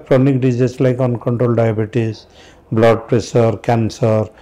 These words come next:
କ୍ରନିକ୍ କିଡନୀ ଡିଜିଜ୍, ଯେଉଁମାନେ ଡାୟାଲିସିସ୍‌ରେ ଅଛନ୍ତି ବା ଏଚ୍ ଆଇ ଭି ଜନିତ ରୋଗରେ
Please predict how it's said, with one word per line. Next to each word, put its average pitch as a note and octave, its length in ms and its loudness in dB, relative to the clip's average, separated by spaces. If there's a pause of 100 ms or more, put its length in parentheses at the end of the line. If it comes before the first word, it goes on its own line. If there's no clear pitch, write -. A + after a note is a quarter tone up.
(240)
କ୍ରନିକ୍ B2+ 400 4
କିଡନୀ C3 260 2
ଡିଜିଜ୍, A#2+ 360 2
ଯେଉଁମାନେ A#2 300 -2
ଡାୟାଲିସିସ୍‌ରେ G#2+ 560 -2
ଅଛନ୍ତି G#2 420 -6 (520)
ବା D3 140 4 (180)
ଏଚ୍ - 180 -2
ଆଇ A#2 140 4
ଭି A#2 160 2 (320)
ଜନିତ A#2+ 280 0
ରୋଗରେ A2+ 360 0